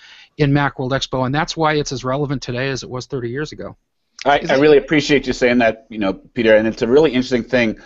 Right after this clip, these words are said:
Speaker 2: I'm thinking about the conversation that you and I had, Renee, over coffee in Palo Alto, and we were talking about this sense of community, you know, who is the, the, the Apple community and the Apple enthusiast now? And I think a lot about, Peter, you know, the posts that you've been putting out lately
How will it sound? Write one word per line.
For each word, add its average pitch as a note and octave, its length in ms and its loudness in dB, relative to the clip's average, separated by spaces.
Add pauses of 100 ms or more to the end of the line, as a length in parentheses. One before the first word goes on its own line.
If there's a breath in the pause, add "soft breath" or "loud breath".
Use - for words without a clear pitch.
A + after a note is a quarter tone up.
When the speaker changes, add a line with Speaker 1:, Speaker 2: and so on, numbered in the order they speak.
(260 loud breath)
Speaker 2:
I'm A#2 80 -8
thinking E3+ 200 2
about C#3+ 180 6
the - 60 -4
conversation B2 600 -2
that F#2+ 100 -6
you A2 140 -6
and A2 80 -2
I A#2 240 2
had, G#2+ 460 0 (380 soft breath)
Renee, G#2 520 0
over G2+ 180 -4
coffee G2+ 400 -4
in G2+ 80 -8
Palo G2 320 0
Alto, A2 300 0
and F#2+ 120 -8
we G#2+ 60 -2
were A2+ 60 -4
talking F3 320 -2
about A#2 160 0
this - 260 -10 (380 soft breath)
sense C3+ 320 -6
of B2+ 120 -4
community, A#2+ 720 -2 (520 soft breath)
you A2 80 -4
know, G#2+ 80 2
who D3+ 240 2
is C#3+ 220 4
the, G#2+ 360 2
the, F#2+ 320 -2
the G2 220 -8
Apple G#2+ 240 0
community G2+ 480 -4
and F#2 120 -4
the F#2 60 -2
Apple G2 240 -4
enthusiast F#2+ 500 -6
now? F#2 260 -2
And G2+ 60 -2
I A2+ 60 2
think A#2+ 220 -2
a D3+ 40 0
lot D3+ 160 4
about, C#3 300 0 (300)
Peter, B2 180 2
you A2+ 160 -4
know, A2 80 -2
the G#2+ 100 2
posts B2+ 280 -2
that A2+ 160 -14
you've G#2+ 80 -10
been G#2 120 -10
putting G#2 260 -6
out G2 180 -2
lately G2 360 -2